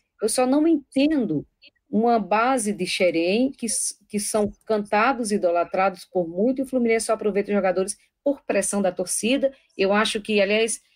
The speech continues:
Xerém também sempre vale uma, uma discussão específica, né? Porque eu sempre chamo assim de, de, a, é, é, o pote de ouro no fim do arco-íris, né? E, e, e a gente nem sempre, nem sempre aproveita bem.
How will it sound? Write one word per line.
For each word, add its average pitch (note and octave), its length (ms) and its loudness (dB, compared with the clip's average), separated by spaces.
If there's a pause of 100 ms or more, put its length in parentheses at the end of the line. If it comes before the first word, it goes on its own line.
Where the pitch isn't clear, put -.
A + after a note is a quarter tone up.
(160)
Xerém G#3+ 420 0
também G#3 340 0
sempre A3+ 360 0
vale G3+ 400 0
uma, G3 440 0
uma F#3+ 160 -2
discussão F#3+ 720 -2
específica, G3 800 -2
né? G3 140 0
Porque F3+ 680 -2 (640)
eu E3+ 120 -2
sempre G3+ 280 -2
chamo G3 300 -2
assim F#3+ 240 -2
de, F3 360 -2 (400)
de, F3+ 380 0
a, - 220 0
é, G3 360 2
é, F3+ 60 2
o F3+ 180 -4
pote A3+ 400 -2
de G3+ 120 -2
ouro G#3 320 2
no F#3+ 140 -6
fim F#3+ 200 -8
do F#3 100 0
arco-íris, F3 560 -4
né? F#3 240 -2
E, - 440 -6
e, - 60 -18
e E3 60 -2
a E3 60 -2
gente E3+ 300 -10
nem F3+ 100 -6
sempre, E3 480 -10
nem F3+ 140 -8
sempre F3 300 -8
aproveita E3 420 -8
bem. E3+ 320 -4